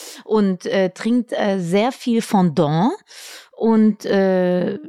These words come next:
schafft sich sehr leckeres Essen in seinen Bauch und dann hat man eine gute Zeit und dann geht man eventuell, ja, noch in ein weiteres Etablissement und genießt einfach das Leben. Also Mike, ich würde sagen, so wie immer, äh, ist es hier in dem Podcast eine un-,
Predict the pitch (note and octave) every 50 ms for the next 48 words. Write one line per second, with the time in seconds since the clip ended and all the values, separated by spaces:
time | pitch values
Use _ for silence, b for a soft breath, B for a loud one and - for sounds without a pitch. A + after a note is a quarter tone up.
0 | E4 - D3 F3 - - - G#3+ G#3+ - - - - A3 G#3+ F3+ - A3 - E3+
1 | F3+ D#3+ F#3 G3+ G#3 G#3+ A#3 A3+ A3 - - A3 - - - - B3+ - - C4
2 | G#3 - - - E3+ E3+ E3 D3 D#3 D#3 D3+ D3+ D3+ C#3+ D#3 D3 E3 G3+ C#4 F4+
3 | - F4 B3+ G#3+ G3+ G3+ G#3 G3+ - - - F3+ F3 E3 D3 G3 D#3 E3 D3 -
4 | - - F3+ G3+ B3+ D#4 G4 - - A3+ G3 F3 F3 E3+ D#3 G3 G3+ - - F#3
5 | F#3 - - D3+ E3 F3 F#3 - G3 - - E3 E3+ E3 - - - - - -
6 | - - - - - - - C5 A#4 G4+ F4+ D#4 - D#4 B3 A#3 G#3+ G3+ G3 F#3
7 | D3+ E3 F#3 G#3+ - A3+ A3 - - - G3+ - G#3 F#3 E3 F#3+ F3 - F#3+ F3+
8 | F3+ F#3 F#3 F#3+ - F#3 F#3 E3 - - - - G#3+ G#3 A3+ C#4+ F#4+ - - -
9 | - A#3 A#3+ A#3 - - A#3+ A3+ - B B B B _ A#3+ A#3 G#3+ - - -
10 | G#3+ A#3+ C#4 E4+ - A#3 E3+ D#3 D#3 - - - - G#3+ G3+ G3+ G3+ A3 G#3 G3+
11 | G3 F#3+ G3 A3 C#4 D#4+ - B3 F#3 F#3 A3 A#3 A3 G#3+ F3 F3+ F3 F3+ G3 G3+
12 | G3+ G3 E3+ F#3 A#3 G#3 C4 A#3+ - B3 C#4 A#3+ D#3 D3 E3+ B3 C#4+ B B B
13 | B B B B B _ - - - - - F#3+ D#3 - A3+ - - A#3+ - -
14 | - A#3 A#3 A#3+ G#3+ G3+ G#3 G3+ F#3+ F#3+ F#3+ G3 F3 - G3 G#3+ - - - -
15 | G#3 G#3 G3 - - - - - F3 G3+ A#3 A#3 A3+ G#3+ - - B3 D4 E4 E4
16 | D4